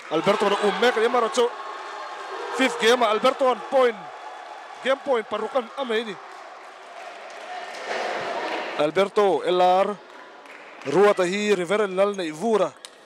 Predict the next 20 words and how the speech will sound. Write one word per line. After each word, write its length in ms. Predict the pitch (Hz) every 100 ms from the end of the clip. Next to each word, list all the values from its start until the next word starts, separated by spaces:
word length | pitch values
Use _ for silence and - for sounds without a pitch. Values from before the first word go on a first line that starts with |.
| - - - -
Presbyterian, 640 | 175 190 185 208 220 196 160 117 - - - - - - - - - - 147
ah, 240 | 147 143
tuna 320 | 139 156 196
Presbyterian 720 | 196 214 190 196 214 220 202
Bible 320 | 175 208 196 175
School 320 | - 202 220
a 160 | 214
principal. 560 | 214 240 285 339 214 156 117 - - - - - - -
Milai 320 | 160 190 208
fapa 320 | 190 160 160 180
ni 160 | 175 190
a. 80 | 185 - -
Tuna 220 | - 190
hian 480 | 165 170 190 202 214 - - - - - - - - - - - - - - -
Anu 500 | 175 190 170 139 135
le, 140 | 139 143
a, 300 | 156 151 139
chung 320 | 139 220 277
kwa 340 | 277 180 165 151
hi, 300 | 175 175